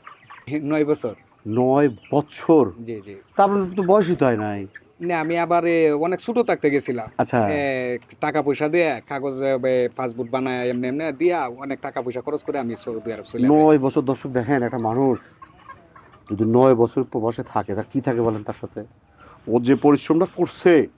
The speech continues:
Speaker 2: ওর কা-, ও যে এক মাসে পরিশ্রম করছে, আমরা বাংলাদেশে এক বছর সে পরিশ্রম করি না। এ কথা কি আমার ঠিক আছে বলেন?
Speaker 1: ঠিক আছে ভাইয়া, ঠিক আছে।
Speaker 2: আপনি সকাল কটায় বেরোন?
Speaker 1: আমি সকালে সাড়ে চারটায় বেরোই।
Speaker 2: আর, অ, বাবা,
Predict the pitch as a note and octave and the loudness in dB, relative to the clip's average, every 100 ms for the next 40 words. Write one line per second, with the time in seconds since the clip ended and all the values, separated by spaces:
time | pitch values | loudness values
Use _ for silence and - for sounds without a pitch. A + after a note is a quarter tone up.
0 | _ _ _ - - C3+ C#3+ - F3+ - | _ _ _ -20 -6 -2 0 2 0 2
1 | F3 F#3 G#3 F3 A3 G#3+ G3+ A3+ C4+ B3 | 4 6 6 6 6 6 4 4 4 4
2 | G#3 E3+ B2+ - F#2 - _ C3+ E3+ G3 | 2 0 -6 -8 -14 -14 _ 0 4 6
3 | A3 F#3 G3 G3+ G3+ G3 C4 A#3+ A3 G3+ | 6 6 4 6 4 2 0 2 2 4
4 | F#3 G#3+ A3 G#3+ E3 C#3+ A#2+ F#2+ E2+ _ | 2 2 2 0 -2 -4 -8 -12 -16 _
5 | _ _ _ _ _ _ _ _ A2+ C#3+ | _ _ _ _ _ _ _ _ -12 -2
6 | D#3 F#3 G3+ G3+ G3 F3 F3+ E3+ E3+ E3 | 0 2 2 0 0 2 2 2 0 -6
7 | - - - - _ _ - D#3 D#3 G3+ | -12 -20 -20 -20 _ _ -8 -4 2 2
8 | G3 G#3 G3+ G3 F3+ E3+ - D3 E3 - | 4 4 4 4 4 2 -6 -14 -12 -10
9 | E3+ E3 D3+ D3 C#3 C3 - E3+ F3 F3 | -8 -6 -4 -4 -4 -6 -8 -8 -6 -6
10 | - A#2+ A2 G#2 _ _ _ _ - C#3 | -8 -10 -10 -16 _ _ _ _ -2 -2
11 | - - D3+ - - C3 D3 | -2 -12 -14 -14 -14 -6 -4